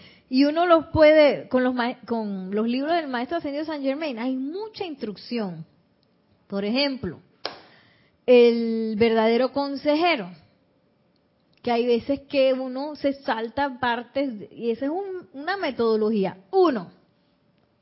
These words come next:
ah, eh, uno, eh,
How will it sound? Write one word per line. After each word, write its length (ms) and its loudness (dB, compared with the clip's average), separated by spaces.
ah, 220 -4
eh, 440 0
uno, 380 -4
eh, 300 -8